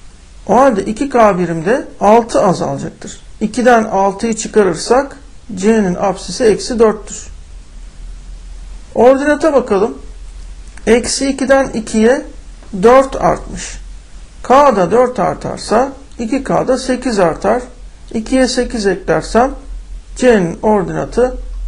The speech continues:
on olacaktır. A noktası ikinci bölgede ise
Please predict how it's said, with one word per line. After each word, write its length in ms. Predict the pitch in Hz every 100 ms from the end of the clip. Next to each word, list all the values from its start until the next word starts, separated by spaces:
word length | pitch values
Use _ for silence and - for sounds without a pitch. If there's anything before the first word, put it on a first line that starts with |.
| - -
on 160 | 247 233
olacaktır. 640 | 151 139 - - - - - - - - - - - - - - - - - - 233
A 220 | 233 311
noktası 480 | 294 277 247 226 -
ikinci 540 | 254 285 285 285 247
bölgede 480 | 240 202 226 220 254
ise 380 | - 170 208